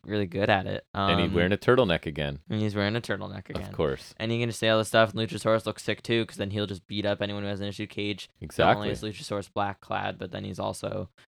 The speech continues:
Speaker 1: just, he'll beat up anyone who's got an issue with Cage, which I like a lot. Um, we still haven't heard if Luchasaurus has teamed with Cage, um, so that's a bit of a nitpick, like you said. But I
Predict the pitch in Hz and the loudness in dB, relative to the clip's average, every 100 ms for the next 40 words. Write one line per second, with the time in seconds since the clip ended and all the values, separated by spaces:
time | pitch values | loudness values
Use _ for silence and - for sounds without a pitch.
0 | _ _ 104 - - 101 90 95 - 98 | _ _ -12 -10 -6 -4 -4 -6 -4 -4
1 | 98 95 95 92 - 98 98 104 98 101 | -2 -2 -2 -2 -2 -2 -2 -4 -6 -6
2 | - 92 101 98 101 98 95 98 98 - | -6 -6 -4 -4 -6 -6 -4 -4 -4 -10
3 | - - - 107 113 117 139 135 113 113 | -20 -20 -6 0 2 6 6 6 6 6
4 | 110 113 113 101 117 110 - 107 - 110 | 6 6 4 0 -2 -2 -2 -6 -4 -2
5 | 107 101 _ _ _ - 110 107 98 - | -4 -8 _ _ _ 0 4 4 0 -6
6 | - 98 98 92 101 104 104 101 - _ | -4 -2 -2 -4 0 2 2 0 -8 _
7 | 98 101 98 104 92 107 104 98 101 113 | -4 -2 0 -2 0 -2 -2 -4 -2 2
8 | 107 101 - - - - 110 104 110 113 | 2 0 -12 -20 -10 -2 4 6 8 8
9 | 113 104 | 4 0